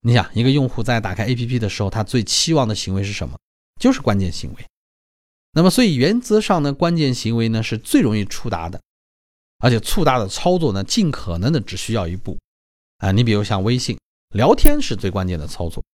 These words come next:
所以呢，它就要摆在第一页。啊，再比如像滴滴打车，核心它是打车，所以打开A P P呢，就是一个打车的界面。啊，所以呢，要把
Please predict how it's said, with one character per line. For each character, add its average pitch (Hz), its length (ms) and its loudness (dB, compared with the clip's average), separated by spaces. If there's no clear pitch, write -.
所 107 100 2
以 95 40 4
呢， 87 120 0
它 95 80 -2
就 92 60 0
要 87 60 0
摆 78 140 -4
在 87 100 -6
第 110 220 0
一 139 80 0
页。 - 120 -2
啊， 82 200 -2
再 107 100 2
比 87 80 -2
如 90 60 0
像 90 160 -2
滴 104 140 0
滴 107 120 0
打 87 160 -4
车， 98 300 -4
核 170 260 4
心 247 200 2
它 233 100 0
是 202 60 -4
打 - 160 -8
车， - 280 0
所 117 140 2
以 104 40 2
打 98 200 -2
开 - 140 0
A 160 160 0
P 156 140 -2
P 170 180 -6
呢， 156 100 -2
就 113 200 -4
是 - 120 -6
一 92 80 -4
个 - 160 -8
打 - 160 -4
车 107 160 0
的 92 80 -2
界 104 160 -2
面。 95 160 -4
啊， 98 120 -2
所 147 140 4
以 - 20 6
呢， 139 80 2
要 165 180 2
把 117 360 -4